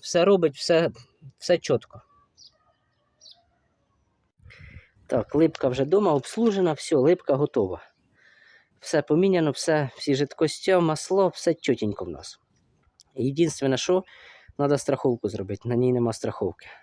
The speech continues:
Щось вона мені дуже дорого зараз обходиться. Ой, буду їхати по страховку. Так, зробив і страховочку, полетів.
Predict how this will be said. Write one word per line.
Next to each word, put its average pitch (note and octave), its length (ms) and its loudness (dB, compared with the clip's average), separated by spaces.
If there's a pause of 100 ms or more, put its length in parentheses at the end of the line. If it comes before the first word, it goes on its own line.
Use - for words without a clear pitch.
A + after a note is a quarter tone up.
Щось - 240 -6
вона E3 160 0
мені D#3+ 180 2
дуже E3 260 2
дорого D#3 280 2
зараз D3 280 0
обходиться. G2+ 580 -4 (1500)
Ой, F3 220 2 (340)
буду C#3+ 380 2 (440)
їхати B2+ 360 -4
по A2+ 80 -6
страховку. - 580 -6 (2000)
Так, D#3+ 340 0
зробив F3 400 4
і F#3 80 4
страховочку, D3 800 0
полетів. G#2 500 -4